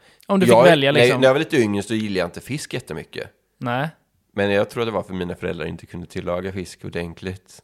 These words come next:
Speaker 1: Ja, ja, men ofta
Speaker 2: Utan
Speaker 1: är det ju
Speaker 2: en
Speaker 1: så.
Speaker 2: r-, riktigt god tillagad fisk.
Speaker 1: Ja, det är
Speaker 2: Typ
Speaker 1: gott.
Speaker 2: hälleflundra eller torsk, grejtorsk eller någonting. Som
Speaker 1: Ja.
Speaker 2: vi fick där uppe på katt-, fiskeresor.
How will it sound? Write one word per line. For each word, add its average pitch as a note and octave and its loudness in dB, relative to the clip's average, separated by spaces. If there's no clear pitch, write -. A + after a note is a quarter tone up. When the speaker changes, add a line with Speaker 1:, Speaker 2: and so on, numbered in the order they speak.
Speaker 1:
Ja, A2+ -6
ja, A#2+ -6
men A#2+ -4
ofta - -10
Speaker 2:
Utan B2 0
Speaker 1:
är A#2 0
det - 2
ju D3 2
Speaker 2:
en D3+ 2
Speaker 1:
så. G#2 -4
Speaker 2:
r-, G#2+ -12
riktigt A2 -4
god F2+ -2
tillagad E2 -6
fisk. - -8
Speaker 1:
Ja, G#2 -14
det G#2 -12
är G2+ -14
Speaker 2:
Typ G#2 -10
Speaker 1:
gott. G#2 -10
Speaker 2:
hälleflundra F2 -2
eller E2+ -2
torsk, - -4
grejtorsk F#2+ -4
eller F2+ -8
någonting. D#2 -10
Som A#2 -8
Speaker 1:
Ja. F#2 0
Speaker 2:
vi F2+ -2
fick G2 -10
där E2+ -2
uppe D#2+ -8
på D#2 -14
katt-, - -10
fiskeresor. E2+ -6